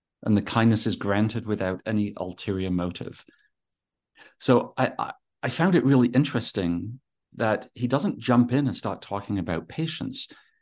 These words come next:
He actually starts talking about the antidote to patience, which is ability, wisdom, and kindness. <clears throat> And so it made me look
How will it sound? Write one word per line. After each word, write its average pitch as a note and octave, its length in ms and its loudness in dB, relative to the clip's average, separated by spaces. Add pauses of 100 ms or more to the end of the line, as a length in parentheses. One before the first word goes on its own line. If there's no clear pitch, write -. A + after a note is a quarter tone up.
(320)
He A#2 120 2
actually A#2+ 340 2
starts F#2 320 -2
talking F#2+ 260 -6
about F2+ 220 -2
the F2 120 -2
antidote F#2+ 500 0 (160)
to - 100 -14
patience, E2+ 480 -4
which - 140 -6
is F#2+ 120 -4
ability, F#2 440 -4
wisdom, F2 340 -4
and E2 120 -6
kindness. - 720 -2 (260)
<clears throat> C#3 60 4 (920)
And A#2+ 440 6
so C#3 180 4
it C3+ 120 2
made C#3 280 4
me E3 140 4
look G#2+ 420 2